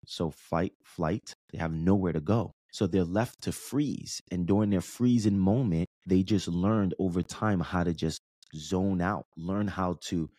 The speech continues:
ignore the outside world, learn how to tune out. And this becomes subconscious. So anytime this person goes through stress throughout their life or feels overwhelmed, they immediately go into freeze mode and they're just tuning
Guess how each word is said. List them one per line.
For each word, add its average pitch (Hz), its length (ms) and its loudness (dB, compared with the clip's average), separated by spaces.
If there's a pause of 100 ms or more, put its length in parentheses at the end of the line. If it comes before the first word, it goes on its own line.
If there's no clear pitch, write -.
ignore 92 500 4
the 90 200 0
outside 90 480 0
world, 85 440 0
learn 95 320 0
how 87 200 -2
to - 320 -8
tune 95 420 -2 (100)
out. - 380 -2 (220)
And 90 260 0
this 117 320 2 (100)
becomes 95 360 -2
subconscious. 98 840 -4 (160)
So - 280 0
anytime 104 460 0
this 95 140 -2
person 90 380 -4
goes 87 160 0
through - 160 -8
stress 104 320 0
throughout 95 320 0
their 92 120 0
life 92 260 0
or 80 240 -2
feels 85 280 0
overwhelmed, 85 600 0 (220)
they 87 100 2
immediately 87 540 2
go 87 240 0
into 82 180 -2
freeze 107 460 2
mode 80 340 2
and 80 160 0
they're 78 100 2
just 71 300 -4
tuning 76 360 0